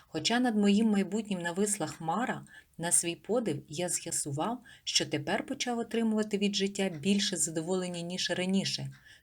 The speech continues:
так говорить про рідкісну хворобу науковець. Після низки операцій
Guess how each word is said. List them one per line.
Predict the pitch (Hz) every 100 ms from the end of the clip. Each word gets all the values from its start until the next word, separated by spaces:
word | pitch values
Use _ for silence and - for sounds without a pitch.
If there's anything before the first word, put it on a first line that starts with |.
| -
так | 160 156
говорить | 151 143 151 143 -
про | 143
рідкісну | 139 202 - 208 208
хворобу | 202 - 139 151 151
науковець. | 151 151 151 151 135 135 - - - - -
Після | - 165 175 165
низки | 175 208 - 175
операцій | 175 143 156 180 214 - 139 139